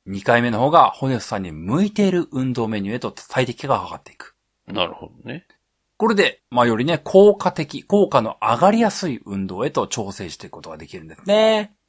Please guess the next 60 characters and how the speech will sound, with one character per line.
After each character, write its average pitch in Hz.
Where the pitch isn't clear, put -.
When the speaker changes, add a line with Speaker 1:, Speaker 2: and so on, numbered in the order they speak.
Speaker 2:
う 101
ん。 -
Speaker 1:
っ -
て 269
い -
っ -
た 214
意 190
味 156
で、 117
ス -
マ 123
ー 117
ト -
フ 110
ァ 110
イ -
ブ 101
ミ 104
ニ 95
ッ -
ッ -
ツ -
は、 185
人、 -
皆 120
さ 113
ん 107
そ -
れ 208
ぞ 277
れ 269
に 247
向 233
け 240
て 277
の 208
最 233
適 240
な 208
運 180
動 170
メ 156
ニ 165
ュ 170
ー -
を 147
提 127
示 113
し -
て -
い 107
き -
な 170
が 202
ら、 233
効 107
果 98
的 -
な 190